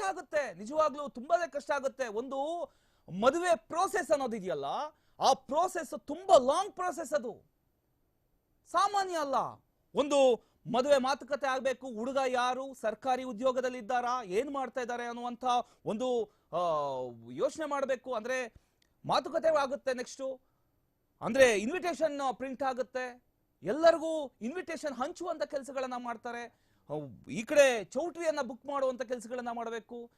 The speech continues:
ಎಲ್ಲದಕ್ಕೂ ಖರ್ಚು ವೆಚ್ಚಗಳು ಆಗ್ತಾ ಬರುತ್ತೆ. ಅದರಲ್ಲಿ ಕೆಲವು ಕುಟುಂಬಸ್ಥರ ಹತ್ರ, ಆ, ದುಡ್ಡಿರೋದಿಲ್ಲ, ಹಣ ಇರೋದಿಲ್ಲ, ಸಾಲ ಸೋಲ ಮಾಡ್ತಾರೆ. ಕುಟುಂಬಸ್ಥರ ಹತ್ರ ಅಂದ್ರೆ ಸಂಬಂಧಿಕರ ಹತ್ರ ಒಂದಿಷ್ಟು ಹಣವನ್ನ ಪಡ್ಕೊಳ್ತಾರೆ, ಸ್ನೇಹಿತರ ಹತ್ರ ಒಂದಿಷ್ಟು ಹಣವನ್ನ ಪಡ್ಕೊಳ್ತಾರೆ,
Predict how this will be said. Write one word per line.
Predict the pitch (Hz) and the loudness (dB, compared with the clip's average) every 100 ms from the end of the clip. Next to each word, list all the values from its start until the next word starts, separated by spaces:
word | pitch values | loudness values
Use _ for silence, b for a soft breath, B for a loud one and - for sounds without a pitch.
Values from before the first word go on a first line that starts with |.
| _ | _
ಎಲ್ಲದಕ್ಕೂ | 135 262 359 320 233 269 247 | -4 0 2 2 -2 -8 -8
ಖರ್ಚು | 240 233 - | -8 -8 -12
ವೆಚ್ಚಗಳು | 208 196 190 180 175 | -14 -14 -14 -12 -12
ಆಗ್ತಾ | 160 - 143 | -14 -16 -18
ಬರುತ್ತೆ. | 131 - _ _ _ _ _ _ _ _ _ _ _ | -18 -20 _ _ _ _ _ _ _ _ _ _ _
ಅದರಲ್ಲಿ | 151 190 214 233 | -8 -2 0 -2
ಕೆಲವು | 185 208 214 208 | 0 0 0 -2
ಕುಟುಂಬಸ್ಥರ | - 202 214 202 214 | -6 -8 -6 -6 -8
ಹತ್ರ, | 202 208 202 214 b b b _ 135 | -10 -4 -2 -2 b b b _ -4
ಆ, | 139 131 | 0 0
ದುಡ್ಡಿರೋದಿಲ್ಲ, | 123 156 185 285 262 240 226 | -4 -8 -6 -2 -2 -2 -4
ಹಣ | 196 180 226 240 | -6 -6 -6 -4
ಇರೋದಿಲ್ಲ, | 226 208 202 190 | -4 -4 -6 -6
ಸಾಲ | 185 143 175 269 | -8 -4 -2 -2
ಸೋಲ | 277 254 | -4 -6
ಮಾಡ್ತಾರೆ. | 233 220 196 196 190 | -6 -8 -8 -8 -8
ಕುಟುಂಬಸ್ಥರ | - 165 247 311 - 254 | -10 -12 -10 -10 -8 -8
ಹತ್ರ | 226 196 | -6 -8
ಅಂದ್ರೆ | 214 254 262 | -6 -6 -6
ಸಂಬಂಧಿಕರ | 185 233 302 254 262 | -8 -10 -10 -8 -10
ಹತ್ರ | 240 | -8
ಒಂದಿಷ್ಟು | 240 226 214 - 220 | -10 -10 -12 -12 -10
ಹಣವನ್ನ | 202 196 220 214 202 | -10 -10 -12 -12 -10
ಪಡ್ಕೊಳ್ತಾರೆ, | 196 190 190 170 175 165 | -12 -12 -14 -10 -10 -10
ಸ್ನೇಹಿತರ | - 247 302 302 | -10 -10 -10 -12
ಹತ್ರ | 277 | -8
ಒಂದಿಷ್ಟು | 262 247 220 233 | -8 -8 -12 -10
ಹಣವನ್ನ | 208 214 220 214 | -8 -8 -10 -12
ಪಡ್ಕೊಳ್ತಾರೆ, | 196 202 196 202 185 190 185 _ _ | -12 -14 -12 -14 -12 -14 -16 _ _